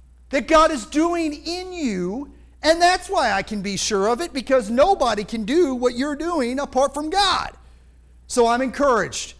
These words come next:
I can have confidence that God's gonna, he began a good work, he's gonna complete it." And it just reminded me, and I, I know I've, s-, I, we've, we've talked through this verse several times in the last six months, John chapter fifteen, verses one through six. And again, this is Jesus, the words of Jesus, clear as day. He says,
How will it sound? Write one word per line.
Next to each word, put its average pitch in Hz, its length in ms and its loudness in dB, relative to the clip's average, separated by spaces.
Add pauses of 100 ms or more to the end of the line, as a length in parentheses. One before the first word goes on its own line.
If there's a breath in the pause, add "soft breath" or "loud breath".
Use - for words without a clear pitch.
I 226 160 0
can 226 200 -4
have 240 140 -2
confidence 233 580 -4
that 185 60 -8
God's 196 280 -2
gonna, 208 120 -8
he 202 120 -4
began 208 400 -4
a - 20 -4
good 262 180 -6
work, 285 240 -6
he's 233 140 -8
gonna 233 180 -8
complete 285 460 -6
it." 120 140 -10 (260 loud breath)
And 226 100 -4
it 233 60 -2
just 220 160 -4
reminded 233 680 0
me, 170 120 -10
and 175 100 -6
I, 208 180 -6
I 196 120 -6
know 220 220 -2
I've, 220 160 0
s-, - 280 -14
I, 185 80 -4
we've, 190 320 -10
we've 226 180 -10
talked 226 300 -8
through 220 100 -12
this 175 140 -10
verse 214 320 -10
several 202 300 -10
times 170 340 -12
in 160 60 -16
the 151 60 -14
last 165 280 -10
six - 280 -18
months, 147 280 -14 (280 loud breath)
John 185 340 -4
chapter 180 340 -8
fifteen, 165 640 -12 (840 soft breath)
verses 170 280 -8
one 170 200 -6
through 170 180 -12
six. 151 400 -10
And 175 140 -10
again, 165 340 -8
this 165 220 -8
is 143 100 -10
Jesus, 170 640 -8
the 175 60 -10
words 175 280 -6
of 170 100 -10
Jesus, 156 420 -12
clear 180 260 -10
as 160 140 -10
day. 160 260 -6
He 160 100 -8
says, 160 320 -10